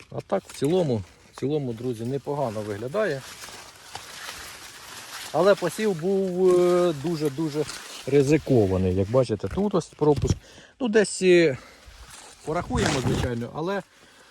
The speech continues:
із, е, семидесяти двох тисяч, я думаю, шістдесят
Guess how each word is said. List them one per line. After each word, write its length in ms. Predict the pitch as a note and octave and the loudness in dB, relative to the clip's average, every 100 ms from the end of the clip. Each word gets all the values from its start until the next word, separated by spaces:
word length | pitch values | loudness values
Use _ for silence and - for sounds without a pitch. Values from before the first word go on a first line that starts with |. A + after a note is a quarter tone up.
| - _ | -20 _
із, 340 | D3 F#3 - D3+ | -8 -6 -6 -2
е, 540 | D#3+ E3 E3 E3 D#3+ | 2 4 4 2 0
семидесяти 760 | - F3+ F3 D#3+ D#3+ D#3+ D#3 D#3+ | -2 -2 -2 -4 -4 -6 -4 -6
двох 380 | C#3 D3+ D3 - | -4 -4 -4 -6
тисяч, 440 | - G3+ C#3+ A#2 | -8 -6 -8 -10
я 200 | D3+ E3+ | -2 -2
думаю, 1300 | D3+ D3+ D3 C#3+ C3+ C#3+ C#3+ C#3+ C#3 C3+ C3 B2+ A#2 - _ _ _ _ | 0 -2 0 -2 0 0 0 0 0 0 0 -2 -4 -8 _ _ _ _
шістдесят 720 | - C#3+ B2+ C3+ - F3 E3+ | -10 -8 -6 -8 -4 -2 -2